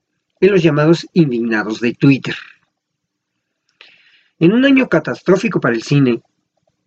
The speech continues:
por lo de la pandemia, las favoritas para los Oscars son un ejemplo de cine muerto,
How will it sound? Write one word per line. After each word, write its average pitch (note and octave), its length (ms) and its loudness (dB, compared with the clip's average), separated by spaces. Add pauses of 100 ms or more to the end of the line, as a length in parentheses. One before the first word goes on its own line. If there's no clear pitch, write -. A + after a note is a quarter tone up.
(640)
por G2 160 -12
lo G2 100 -10
de G#2 100 -10
la G#2+ 120 -6
pandemia, C#3+ 440 0 (1400)
las D#3 180 0
favoritas A3+ 440 -2
para G#3 160 2
los E3 180 2
Oscars F3 360 0
son G3+ 200 -2
un G#3+ 140 0
ejemplo E3+ 420 2
de C3 100 -2
cine A#2 280 -6
muerto, C#3 400 -2